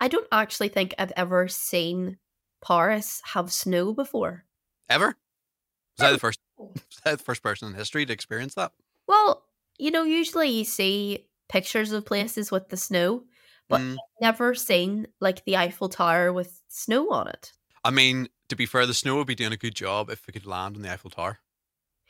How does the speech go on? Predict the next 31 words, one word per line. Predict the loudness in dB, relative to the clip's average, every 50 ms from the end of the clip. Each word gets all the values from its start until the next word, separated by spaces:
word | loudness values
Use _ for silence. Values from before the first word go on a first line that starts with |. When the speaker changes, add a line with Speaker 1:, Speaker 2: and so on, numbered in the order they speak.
| _ -20 _ 0
Speaker 1:
Well, | 4 4 6
I | 6
mean, | 6 4 2 2 0 0
yes, | 2 2 4 4 2 0 -2 -6 -10 -12 -12 -14 -16 _ _ _ _ _ _ _ _ 0
I | 0 2
get | 4 2 0 2 0
that. | 0 0 2 0 -2 -4 -10 -18 -18 -18 -20 _ _ _ _ _ -8
Um, | -6 -4 -2 -2 -4 -4 -4 -6 -8 -10 -14 _ _ _ _ _ _ _ _ -4
but | 0 4
I | 4 4
don't | 6 6
know, | 6 4
I've | 4 4 2
just | -2 -2
Speaker 2:
It's | -2 -6
Speaker 1:
nev-, | -6 -8 -12 -12
Speaker 2:
bound | -12 -12 -20
to | -20
be. | -20 -20 -20 _ _ _ _ _ -2
Speaker 1:
I've | 0 0 2
never | 4 2 4
Speaker 2:
Maybe | 2 2
you | 0
just | -2 -4 -6
haven't | -8 -10 -12 -14
seen | -16 -16 -16
it. | -20 -20 -20 -20 _ _ _ _ _ _ _ _ _ _ _ _ _ _
Speaker 1:
Have | 2 2 2 2
you | 2 0 0
seen | 0 0 0 2
Speaker 2:
It, | 2 2 0